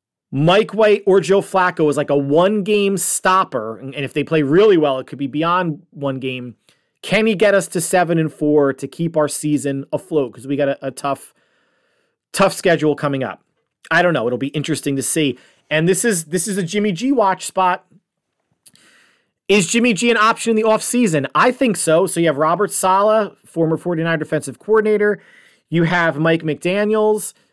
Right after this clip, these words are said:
there as the offensive co-, I'm sorry, uh, one of the, one of the, <laughs> I'm forgetting his name, but someone that was on the forty-niners staff is the offensive coordinator for the Jets. Jimmy,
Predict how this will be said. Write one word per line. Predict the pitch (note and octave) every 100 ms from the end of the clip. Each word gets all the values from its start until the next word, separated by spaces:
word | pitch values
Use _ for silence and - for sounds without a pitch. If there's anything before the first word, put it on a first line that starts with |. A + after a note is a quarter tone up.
| -
there | C3 F#3 G3 F#3
as | C#3+
the | C#3+
offensive | D#3 G#3+ G#3+ G#3 F#3
co-, | - A3+
I'm | D#3+ E3
sorry, | D#3+ C3+ B2+
uh, | C3+ C3+ B2+
one | A#2+ D3 A3
of |
the, | G3+
one | E3+ F3 G3+
of |
the, | G#3 G3+ - - - G3 - _
<laughs> | _ F3
I'm | D#3
forgetting | D#3 G3 G#3
his | G3+
name, | G#3 F#3
but | D#3+
someone | F#3+ F#3
that | F#3
was | E3+
on | F3
the |
forty-niners | E3 F3+ E3 E3+ E3 D#3+
staff | - G#3 F3+
is | D3
the |
offensive | C#3+ C#3 C#3+ C3+
coordinator | - D3+ C#3+ C#3
for | C3
the | A2
Jets. | A2 F#3+ G#3 - - _ _ _ _ _ _ _ _ -
Jimmy, | B2 E3+ G#3+ A3